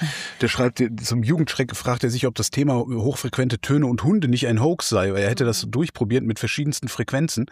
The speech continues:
Und ich muss dann immer dran denken, was unser Hund macht, wenn du den,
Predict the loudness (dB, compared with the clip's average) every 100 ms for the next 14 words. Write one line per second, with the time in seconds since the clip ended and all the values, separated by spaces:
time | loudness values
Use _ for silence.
0 | -10 -12 -12 -6 -2 0 0 2 2 2
1 | 2 2 2 2 0 0 -2 0 2 4
2 | 2 2 0 0 -2 -4 -14 -18 -14 0
3 | 2 4 2 2 4 2 0